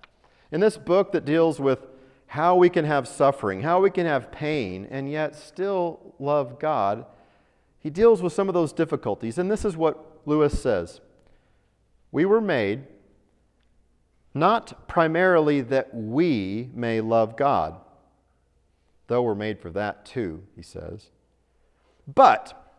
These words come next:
we were made that God may love us, that we may become the objects in which the divine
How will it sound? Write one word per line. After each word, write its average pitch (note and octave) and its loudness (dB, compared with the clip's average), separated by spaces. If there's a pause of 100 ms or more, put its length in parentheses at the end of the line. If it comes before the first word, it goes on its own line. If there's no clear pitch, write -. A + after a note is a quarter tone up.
(580)
we G#3+ 4
were B3+ 2
made F#3+ 2
that C3+ -2
God F3 2
may C#3 0
love C3+ 0
us, - 0 (640)
that D3 0
we F#3 2
may G3 2
become D#3 -2
the A#2+ -8
objects C3 -2 (340)
in C#3+ -4
which E3+ -6
the D3 -6
divine C#3 -6